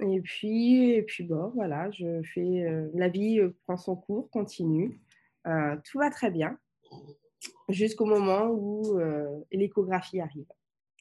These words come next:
Je me rends au rendez-vous, euh, de l'échographie avec mon compagnon, euh, et la puce qui n'avait pas pu être gardée, euh,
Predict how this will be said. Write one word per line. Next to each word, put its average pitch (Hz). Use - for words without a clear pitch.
Je -
me 185
rends 196
au 196
rendez-vous, 196
euh, 175
de 175
l'échographie 175
avec 170
mon 170
compagnon, 170
euh, 147
et 202
la 180
puce 185
qui -
n'avait 160
pas 160
pu 170
être 160
gardée, 160
euh, 139